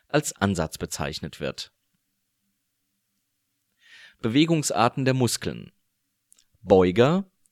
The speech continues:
Flexoren. Strecker, Extensoren. Abspreizer, Abduktoren. Ranzieher, Adduktoren.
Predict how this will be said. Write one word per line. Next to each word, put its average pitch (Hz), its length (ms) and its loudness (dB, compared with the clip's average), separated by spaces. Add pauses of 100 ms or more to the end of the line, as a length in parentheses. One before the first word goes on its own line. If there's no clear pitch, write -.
(160)
Flexoren. - 840 -4 (840)
Strecker, 135 800 -2 (520)
Extensoren. 85 1120 -4 (1120)
Abspreizer, 110 1000 0 (600)
Abduktoren. 90 1200 0 (720)
Ranzieher, 113 920 0 (960)
Adduktoren. 87 960 0